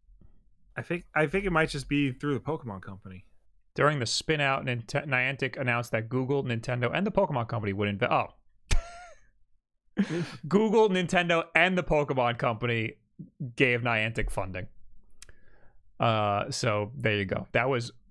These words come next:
Speaker 2: all the way back in twenty fifteen. So if you don't know, Niantic is a,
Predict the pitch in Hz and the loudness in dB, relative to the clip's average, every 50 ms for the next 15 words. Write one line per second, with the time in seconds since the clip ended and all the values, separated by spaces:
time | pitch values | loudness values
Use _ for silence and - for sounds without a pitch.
0 | - - 127 139 151 151 127 120 113 95 107 101 104 - 101 - - 110 104 - | -2 2 2 4 4 4 2 0 0 0 0 0 -2 -4 -6 -4 -4 -6 -6 -6
1 | - - - - - - 107 - - - - _ _ _ _ _ _ _ _ _ | -8 -10 -10 -10 -10 -10 -10 -14 -18 -20 -20 _ _ _ _ _ _ _ _ _
2 | _ _ _ _ _ _ _ _ _ - _ - - - _ - - _ _ - | _ _ _ _ _ _ _ _ _ -20 _ -20 -20 -20 _ -20 -20 _ _ -8
3 | - - - - - - - - - - - - - - - - 123 151 151 160 | -8 -8 -10 -12 -20 -20 -20 -20 -20 -20 -20 -16 -4 0 2 2 4 4 4 4
4 | 165 156 151 143 139 135 127 127 131 135 127 - 139 123 - - - 143 117 123 | 4 4 2 2 2 2 2 2 2 0 0 -2 -4 -4 -2 -2 -2 -2 0 -2